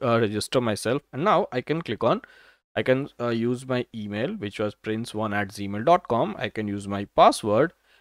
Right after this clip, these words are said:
If I click on this login button, we log in myself, and this is my simple profile route where this is my username that I've simply set. And also I can click on this simple logout button and we will log out.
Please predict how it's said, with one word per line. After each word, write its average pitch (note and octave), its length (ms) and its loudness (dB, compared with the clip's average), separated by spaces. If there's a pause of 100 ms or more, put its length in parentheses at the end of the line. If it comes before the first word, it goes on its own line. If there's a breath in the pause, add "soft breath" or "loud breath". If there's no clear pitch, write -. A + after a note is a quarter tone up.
(140)
If D#3 60 8
I F#3+ 80 10
click - 220 2
on C#3 100 4
this C#3 140 2
login B2+ 360 6
button, B2+ 380 4 (180)
we A2 300 2 (360)
log G#2+ 260 2
in C3+ 80 -2
myself, D3+ 420 2
and A2 140 0
this A2 160 -2
is C3+ 100 0
my D3+ 80 0
simple B2 340 0
profile A2+ 380 2
route A2 320 2
where A2 300 4
this C#3 240 -4
is D#3 120 2
my D#3 120 6
username A#2+ 500 2
that G#2+ 160 4
I've G#2+ 140 0
simply G2+ 280 -4
set. D#3 280 2 (400 soft breath)
And - 80 6
also G#3 240 8
I F3+ 40 4
can D3 140 4
click C#3 220 2
on C#3+ 80 4
this D3 140 6
simple C3 260 2
logout A#2+ 400 6
button A#2 400 2
and C#3+ 280 -2
we G#2+ 100 0
will A2 120 0
log F#3+ 200 8
out. G2+ 180 2